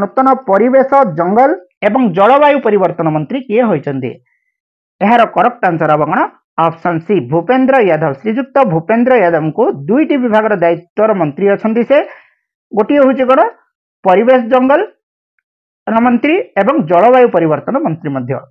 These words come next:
Minister of Environment ଏବଂ Forest and Climate Change Minister ମଧ୍ୟ କିଏ ଅଛନ୍ତି? ଶ୍ରୀଯୁକ୍ତ ଭୂପେନ୍ଦ୍ର ଯାଦବ। ଏବଂ ଭୂ-, ଶ୍ରୀଯୁକ୍ତ ଭୂପେନ୍ଦ୍ର ଯାଦବ କେଉଁ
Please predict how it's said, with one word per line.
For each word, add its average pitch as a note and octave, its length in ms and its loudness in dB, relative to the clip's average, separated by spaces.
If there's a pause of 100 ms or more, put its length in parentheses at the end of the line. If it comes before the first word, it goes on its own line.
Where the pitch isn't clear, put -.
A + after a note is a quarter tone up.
Minister F#3+ 340 -2
of G3+ 180 -2
Environment A3 500 0 (220)
ଏବଂ B3 120 0 (180)
Forest C4+ 400 -2
and G3 180 -4
Climate F#3 420 0
Change F3+ 240 0
Minister D3+ 360 -6
ମଧ୍ୟ C3+ 180 -8 (100)
କିଏ D3 160 -4
ଅଛନ୍ତି? C3+ 260 -6 (100)
ଶ୍ରୀଯୁକ୍ତ D#3+ 320 -6 (140)
ଭୂପେନ୍ଦ୍ର D#3+ 400 -4 (580)
ଯାଦବ। F3 280 2 (400)
ଏବଂ C#4 180 0 (640)
ଭୂ-, F3+ 220 -4 (240)
ଶ୍ରୀଯୁକ୍ତ B3+ 360 -2 (140)
ଭୂପେନ୍ଦ୍ର C4+ 360 0 (100)
ଯାଦବ F3 200 0 (120)
କେଉଁ C#4 160 0